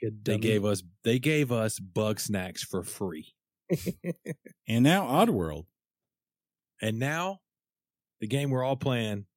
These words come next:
Speaker 2: Oddworld.
Speaker 3: Is
Speaker 2: Not as
Speaker 3: that
Speaker 2: good as
Speaker 3: true?
Speaker 2: Bug Snacks. <laughs> Is that an actual true statement?
Speaker 3: Yeah.
Speaker 2: Who knows? Who knows?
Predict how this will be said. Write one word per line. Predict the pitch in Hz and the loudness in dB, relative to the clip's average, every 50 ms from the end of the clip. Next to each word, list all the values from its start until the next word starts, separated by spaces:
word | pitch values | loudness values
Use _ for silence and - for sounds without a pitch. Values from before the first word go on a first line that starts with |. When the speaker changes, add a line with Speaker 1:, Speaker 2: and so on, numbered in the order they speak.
| _ _ _ _ _ _ _ _ _ _ _ _ _ _ _ _ _ _ _ - | _ _ _ _ _ _ _ _ _ _ _ _ _ _ _ _ _ _ _ -10
Speaker 2:
Oddworld. | 92 95 92 - _ 87 85 82 - - _ _ _ _ _ _ _ _ _ _ _ _ - - | -10 -10 -10 -12 _ -16 -16 -16 -18 -20 _ _ _ _ _ _ _ _ _ _ _ _ -18 -10
Speaker 3:
Is | - 104 104 98 | -6 -4 -4 -2
Speaker 2:
Not | - | -2
as | 160 | -2
Speaker 3:
that | 165 160 | -2 -2
Speaker 2:
good | 92 85 | -4 -4
as | |
Speaker 3:
true? | - 180 | -4 -4
Speaker 2:
Bug | 185 180 170 | -4 -4 -6
Snacks. | - - 85 85 - - - - - | -6 -10 -12 -12 -14 -16 -8 -4 -4
<laughs> | - - - - _ _ _ _ _ _ _ _ _ _ _ - - - - 277 160 - _ _ - | -4 -4 -6 -14 _ _ _ _ _ _ _ _ _ _ _ -8 -4 -2 -2 -2 -2 -4 _ _ -4
Is | 170 180 | -2 0
that | 214 240 285 285 | 2 2 2 2
an | 277 294 | 2 2
actual | 269 262 262 294 - 269 233 240 | 2 0 0 -2 -2 -2 -4 -4
true | - - 262 277 294 | -4 -6 -6 -6 -6
statement? | - - 254 277 277 285 285 294 285 - _ _ _ _ _ _ _ _ _ _ _ _ _ _ _ _ _ _ _ - | -4 -4 -6 -6 -6 -10 -12 -16 -20 -20 _ _ _ _ _ _ _ _ _ _ _ _ _ _ _ _ _ _ _ -12
Speaker 3:
Yeah. | 87 85 90 - | -10 -10 -8 -2
Speaker 2:
Who | - 127 139 | 2 2 4
knows? | 123 104 - 76 - - - - - - _ - - | 4 2 0 -4 -8 -10 -12 -12 -12 -14 _ -10 -6
Who | 107 113 113 104 | -4 -4 -4 -4
knows? | 98 - - 98 - - - - - - | -6 -10 -14 -16 -18 -18 -16 -16 -16 -16